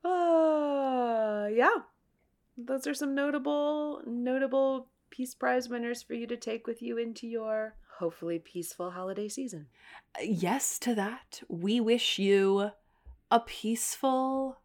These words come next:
Speaker 2: holiday, a peaceful new year. May we bring peace to ourselves and to those around us in everything that we do. I hope we reflect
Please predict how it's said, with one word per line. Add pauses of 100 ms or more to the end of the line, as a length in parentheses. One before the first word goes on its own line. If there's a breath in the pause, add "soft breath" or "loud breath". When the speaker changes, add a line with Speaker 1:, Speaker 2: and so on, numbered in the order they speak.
(320)
Speaker 2:
holiday, (440 loud breath)
a
peaceful
new
year. (160)
May
we
bring (960)
peace (100)
to
ourselves
and
to
those
around
us
in
everything
that
we
do. (720 loud breath)
I
hope
we
reflect